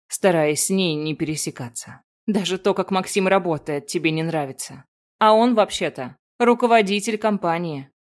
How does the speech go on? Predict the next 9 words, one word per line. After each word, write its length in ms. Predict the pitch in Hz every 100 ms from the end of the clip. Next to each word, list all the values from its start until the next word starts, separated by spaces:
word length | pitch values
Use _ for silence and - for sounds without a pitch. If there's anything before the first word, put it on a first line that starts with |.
| _
И 120 | 220
забот 460 | 202 208 190 247 240
у 40 |
него 240 | 180 170 170
гораздо 440 | 185 196 180 185
больше, 440 | 165 202 220 -
чем 260 | 160 - 175
у 60 | 175
подчиненных". 880 | 185 180 214 202 151 131 127 -